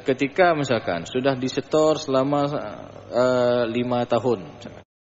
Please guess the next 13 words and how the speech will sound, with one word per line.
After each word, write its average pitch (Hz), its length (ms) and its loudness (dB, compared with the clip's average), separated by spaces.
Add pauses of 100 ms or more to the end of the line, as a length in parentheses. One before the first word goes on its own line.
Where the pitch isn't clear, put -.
(960)
Lalu 127 160 -2
tiba-tiba 160 640 2
dia 165 320 0
nggak 151 160 -2
sanggup 156 240 -2
setor 147 320 0
lagi, 120 240 -4 (960)
ya, 80 100 -16 (140)
bulanannya 98 720 -4 (480)
untuk 95 240 -4
bayar 98 240 -2
asuransi 90 560 -10
itu. - 240 -16